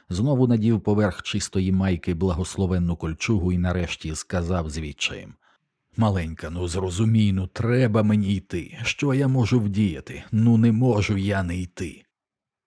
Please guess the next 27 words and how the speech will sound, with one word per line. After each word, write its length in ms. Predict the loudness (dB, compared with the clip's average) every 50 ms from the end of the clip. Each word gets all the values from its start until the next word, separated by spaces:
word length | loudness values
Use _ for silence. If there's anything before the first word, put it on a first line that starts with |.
| _ _ _ _ _ _ _ _ _ _ _ _ -6
Вона 240 | -2 -2 0 0 -2
раптом 360 | -4 -6 -8 -8 -10 -10 -10
сказала 520 | -10 -8 -8 -6 -4 -2 -2 -2 -4 -4
задумливо: 680 | -4 -4 -2 -2 -2 -2 -4 -4 -8 -14 -16 -18 -20 -20 _ _ _ _ _ _ _ _ _ -8
«Іноді 460 | -4 0 0 2 2 2 2 0 2
я 140 | 2 4 4
не 140 | 4 4 4
можу 300 | 4 4 2 2 0 0
зрозуміти, 640 | 0 0 0 -2 -2 -2 0 0 0 0 0 -2 -2
чому 420 | -2 -2 0 2 2 4 4 2
ти 140 | 2 2 0
мене 320 | 2 2 2 2 2 2
не 140 | 2 2 0
б'єш». 540 | 0 -2 -4 -6 -6 -8 -12 -16 -18 -18 _ _ _ _ _ _ _ _ _ _ _ _ _ _ _ _ _
Румата, 480 | -6 -2 2 2 4 4 4 2 0 -2
що 220 | -4 -4 -4 -2
застібав 560 | -2 0 -2 -4 -2 -4 -2 0 0 0 0 0
сорочку 500 | -2 0 2 2 0 0 -2 -2 -2 -2
з 100 | -4 -2
пишними 520 | -2 -2 0 0 0 0 -2 0 -2 -2
брижами, 560 | -4 -4 -4 -2 0 0 2 4 4 4 2
застиг. 720 | 2 0 -2 -4 -6 -8 -10 _ -16 -18 -18 -20 -20 -20 _ _ _ _ _ _ _ _ _ _ _ _ _
«Як 260 | -6 -6 -4 -6 -6 -8
це 340 | -10 -8 -6 -6 -6 -8 -8
чому 380 | -8 -2 0 0 0 0 -2 -4
не 120 | -4 -4
б'ю?» 280 | -4 -4 -6 -8 -10